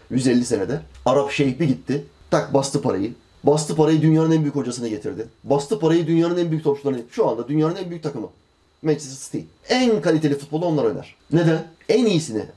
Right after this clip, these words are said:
Hangi mevkide? Sağ bek mi? Dünyada en iyisi hangisi? Tak sormuyor. Kaç,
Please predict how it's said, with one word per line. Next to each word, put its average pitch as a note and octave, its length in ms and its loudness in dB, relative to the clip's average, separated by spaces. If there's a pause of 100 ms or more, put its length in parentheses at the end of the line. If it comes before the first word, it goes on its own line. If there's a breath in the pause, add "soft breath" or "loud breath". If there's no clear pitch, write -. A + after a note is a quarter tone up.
(220)
Hangi F#3 280 0
mevkide? C#3+ 580 0
Sağ G#3 300 0
bek D#3 180 -2
mi? G2 200 -12
Dünyada F3+ 320 -2
en F#3+ 100 -2
iyisi F#3+ 180 -4
hangisi? G3+ 400 -2 (180 soft breath)
Tak G#3+ 180 -4 (180)
sormuyor. G#3+ 560 2
Kaç, E3 180 -4